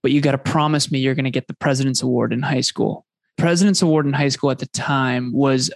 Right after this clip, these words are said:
a ninety-five or above G P A out of one hundred for every report card. So four report cards a year, four years of high school, sixteen report cards straight, a ninety-five or above.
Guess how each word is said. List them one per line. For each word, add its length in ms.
a 160
ninety-five 920
or 120
above 440
G 200
P 260
A 180
out 140
of 120
one 120
hundred 480
for 280
every 280
report 420
card. 260
So 200
four 260
report 320
cards 260
a 40
year, 440
four 220
years 260
of 100
high 180
school, 320
sixteen 520
report 340
cards 280
straight, 440
a 40
ninety-five 640
or 80
above. 560